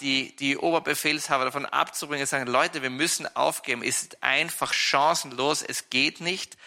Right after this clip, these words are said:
Aber ein in der Ferne sitzendes Militärkommando hat gesagt, „Weiter, weiter, weiter,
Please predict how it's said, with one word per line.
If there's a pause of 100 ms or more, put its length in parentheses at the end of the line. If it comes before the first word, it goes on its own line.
(220)
Aber
ein
in
der
Ferne
sitzendes
Militärkommando
hat
gesagt,
„Weiter,
weiter,
weiter,